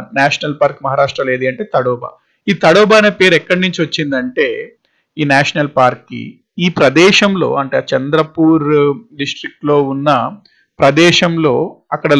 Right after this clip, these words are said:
local tribes ఎవరైతే ఉంటారో, ఆ అక్కడ local గా నివసిస్తున్న tribal people, వాళ్ళు తడోబా అనే ఒక దేవుణ్ణి ఆరాధిస్తారనమాట. ఆ దేవుడి నుంచి ఈ తడోబా నేషనల్ పార్క్ అనే పేరు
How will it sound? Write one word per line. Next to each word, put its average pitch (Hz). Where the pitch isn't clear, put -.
local 165
tribes 170
ఎవరైతే 143
ఉంటారో, 123
ఆ 127
అక్కడ 131
local 151
గా 156
నివసిస్తున్న 135
tribal 135
people, 127
వాళ్ళు 151
తడోబా 202
అనే 185
ఒక 165
దేవుణ్ణి 175
ఆరాధిస్తారనమాట. 131
ఆ 165
దేవుడి 175
నుంచి 185
ఈ 208
తడోబా 160
నేషనల్ 143
పార్క్ 135
అనే -
పేరు 139